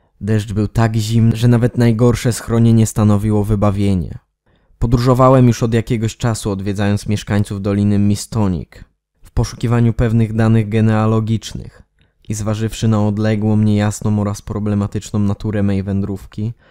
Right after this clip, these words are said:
pomimo niesprzyjającej pory roku, wygodniejsze okazało się dla mnie skorzystanie z roweru.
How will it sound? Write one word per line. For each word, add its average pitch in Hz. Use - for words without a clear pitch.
pomimo 127
niesprzyjającej 120
pory 104
roku, 104
wygodniejsze 117
okazało 117
się 117
dla 110
mnie 107
skorzystanie 104
z 101
roweru. 104